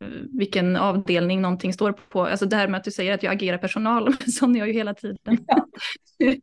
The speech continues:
Speaker 1: Jag får verkligen påminna mig själv att så här, nej men det här, nu blir jag lite gränslös. <laughs>
Speaker 2: Mm, ja. Ja. Ja, det är precis. Och, och jag har det också det här att jag tror, det kanske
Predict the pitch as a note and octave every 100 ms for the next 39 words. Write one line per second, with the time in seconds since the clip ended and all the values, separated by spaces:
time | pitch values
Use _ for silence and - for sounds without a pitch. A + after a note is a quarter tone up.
0 | - D#4 - B3 B3 A#3+ A3+ B3+ A3+ A3+
1 | A#3+ A#3 G#3+ A3+ G#3+ A3+ - - - _
2 | A#3 A#3 A#3 A#3 B3+ D#4 F4 F4 F4 D4+
3 | F4 C4 - G#3 A3 - A#3 - _ -
4 | E4 - D#4+ - G#3+ G3+ G3+ - C#4+ -
5 | - - _ - - - B3 A3 F#3+ -
6 | - _ _ - - G#3 A3 A#3+ A#3 _
7 | - _ - A#3+ A#3+ A#3+ A#3 G#3 F#3+ -
8 | A3+ B3+ A#3 - - B3 A3+ A#3 C4 B3
9 | F#3+ G#3 G3 G3+ G3+ G3 F#3 F#3+ - F#3
10 | F3 - _ _ _ _ G#3+ G3+ A3+ C4
11 | A3+